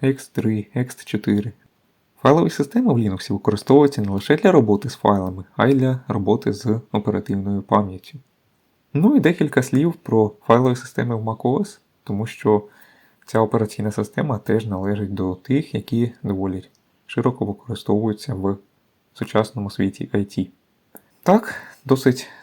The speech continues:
давно існувала така файлова система, як H F S plus.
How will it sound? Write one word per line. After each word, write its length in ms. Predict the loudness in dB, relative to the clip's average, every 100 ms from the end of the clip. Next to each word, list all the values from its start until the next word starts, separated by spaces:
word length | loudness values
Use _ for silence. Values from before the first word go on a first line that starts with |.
| _
давно 480 | -4 -2 0 0 -2 -4 _ _
існувала 560 | -10 -6 0 2 2 0
така 340 | -4 0 0
файлова 420 | 2 -2 -2 -4
система, 460 | -6 -8 -4 -2 0
як 240 | -2 -6 -16 _
H 240 | -6 -4 -6
F 160 | -4
S 240 | -4 -4 0
plus. 200 | 0